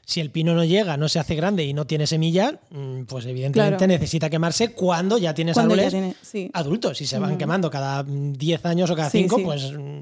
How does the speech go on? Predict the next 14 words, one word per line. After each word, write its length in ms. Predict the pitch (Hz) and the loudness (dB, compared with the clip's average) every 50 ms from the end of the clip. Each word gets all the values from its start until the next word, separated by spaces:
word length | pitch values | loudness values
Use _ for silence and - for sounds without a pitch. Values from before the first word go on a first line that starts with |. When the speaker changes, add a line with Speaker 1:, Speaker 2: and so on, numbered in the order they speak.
| 147 147 - _ _ - | -14 -16 -20 _ _ -12
Speaker 1:
el 60 | 147 | -10
ecosistema 340 | 135 139 123 117 - 139 147 | -8 -8 -8 -4 -4 -2 -2
desaparece. 460 | 143 151 156 131 131 160 151 139 113 - - - | 0 -2 -2 -2 -4 -4 -4 -6 -10 -10 -14 -10
Speaker 2:
Ujú. 240 | 214 208 196 214 233 - - - - - - _ _ - - _ _ _ _ _ _ _ | -6 -4 -2 -2 -2 -4 -6 -10 -10 -16 -20 _ _ -20 -20 _ _ _ _ _ _ _
Speaker 1:
Y 260 | 214 190 180 175 175 | 0 2 4 4 4
antes 260 | 180 196 196 247 233 | 4 4 4 2 2
ya, 140 | 226 254 247 | 2 2 2
bueno, 240 | 226 208 214 170 147 | 4 4 4 2 2
tenía 240 | - 160 151 175 208 | 2 2 2 4 4
una 100 | 233 247 | 4 4
última 200 | 226 247 240 233 | 2 0 0 0
pregunta, 340 | 233 220 214 233 208 240 175 | 2 2 2 2 2 2 2
pero 140 | 175 165 | 4 2
antes, 260 | 175 185 208 220 240 | 4 4 2 0 0